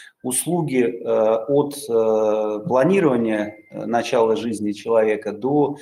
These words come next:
соответственно, э, гериатрического центра, то есть, э, э, качественного, э, прожития с-, с-, своих, как бы, последних, там,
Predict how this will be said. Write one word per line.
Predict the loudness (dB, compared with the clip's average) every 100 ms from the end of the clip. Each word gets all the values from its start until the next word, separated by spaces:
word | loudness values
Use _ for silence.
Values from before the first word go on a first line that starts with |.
| -18 -6
соответственно, | -2 -2 -2 -4 -4 -4 -4 -6
э, | -14 -12 -8 -6 -6 -6
гериатрического | 0 2 2 -2 -10 -6 -4 -2
центра, | 0 0 0 -2
то | 0 -2
есть, | -2 -8 -4
э, | 0 0 -4 -16 -20 -18 -6
э, | -2 -2 0
качественного, | 0 0 -6 -4 0 2 0 -4 -18 _ _
э, | -14 -10 -8 -6 -6 -6 2
прожития | 2 2 -2 0 0
с-, | 2 -2 -2 -6 -8
с-, | -6 -4 0
своих, | 2 4 2 -4 -12 _ _ _
как | -10 -10
бы, | -4
последних, | -4 -2 -6 -6 -8 -14
там, | -16